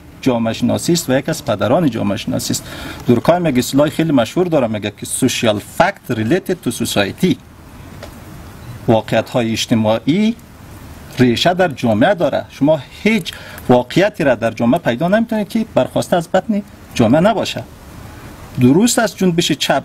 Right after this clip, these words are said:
رابطه‌های سیاسی و بین‌المللی داشت که هر حزب داره در جهان، ولی به این معنا نیست که جنبش استالین ساخته باشد یا،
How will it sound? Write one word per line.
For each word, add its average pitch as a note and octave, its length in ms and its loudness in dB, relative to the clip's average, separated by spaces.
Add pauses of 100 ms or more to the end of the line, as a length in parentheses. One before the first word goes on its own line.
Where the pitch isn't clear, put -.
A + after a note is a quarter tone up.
رابطه‌های D3 480 0
سیاسی C#3 300 -2
و C#3+ 80 0
بین‌المللی B2+ 500 2
داشت F#3 220 0
که E3+ 100 0
هر F3 120 2
حزب - 420 -4
داره G#2 200 -2
در F#2+ 140 -4
جهان، - 360 -8 (480)
ولی C3+ 120 4
به C#3 120 2
این F#3 100 2
معنا E3 260 2
نیست A3 220 0
که F#3+ 100 -2
جنبش D3+ 400 2 (300)
استالین F3+ 400 2
ساخته G3 300 0
باشد F3+ 300 -2
یا، D3+ 220 2